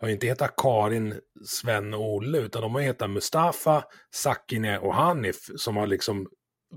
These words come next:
vå-, kunnat stå på, för de har liksom legat någon slags, alltså det är så här, i den intersektionella analysen har de varit untouchable,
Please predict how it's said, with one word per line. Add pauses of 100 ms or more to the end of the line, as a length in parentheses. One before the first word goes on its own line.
(160)
vå-, (120)
kunnat
stå
på, (500)
för
de
har
liksom
legat
någon
slags, (680)
alltså
det
är
så
här, (720)
i
den
intersektionella
analysen
har
de
varit (640)
untouchable,